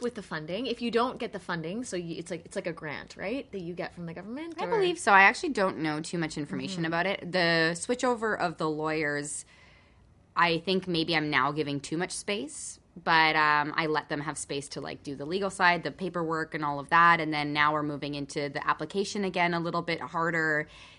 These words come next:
Speaker 2: Um, but I think I've been wanting to ask the lawyers a lot of questions and understand more, but I haven't done it yet, so I think I need to understand what
Speaker 1: Yeah, that's gotta be a
Speaker 2: going.
Speaker 1: tough balance, 'cause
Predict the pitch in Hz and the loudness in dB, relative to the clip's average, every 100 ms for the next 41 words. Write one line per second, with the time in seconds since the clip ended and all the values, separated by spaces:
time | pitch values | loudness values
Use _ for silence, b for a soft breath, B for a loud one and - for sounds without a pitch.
0 | B - 156 151 147 147 160 151 - 165 | B 4 4 6 4 2 2 0 0 -2
1 | 151 - - - - 175 190 202 165 175 | -4 -8 -20 -16 0 2 4 4 4 4
2 | 190 185 180 - 190 185 190 185 180 - | 2 2 2 0 0 0 0 -2 -4 -6
3 | 190 - 190 185 185 185 190 190 190 170 | -10 -8 -6 -6 -8 -8 -8 -8 -8 -10
4 | 147 135 - - - - - - - - | -10 -10 -10 -12 -12 -12 -14 -14 -12 -12
5 | - - - 143 - 131 - - - 160 | -10 -12 -14 -14 -14 -16 -16 -16 -16 -18
6 | _ _ 143 - - - 120 131 - - | _ _ -14 -14 -14 -14 -14 -14 -16 -18
7 | _ - 208 190 185 - 226 214 180 202 | _ -6 0 0 0 -4 -4 -4 -4 -6
8 | 156 151 135 117 - - 170 160 | -6 -6 -6 -8 -14 -12 -12 -12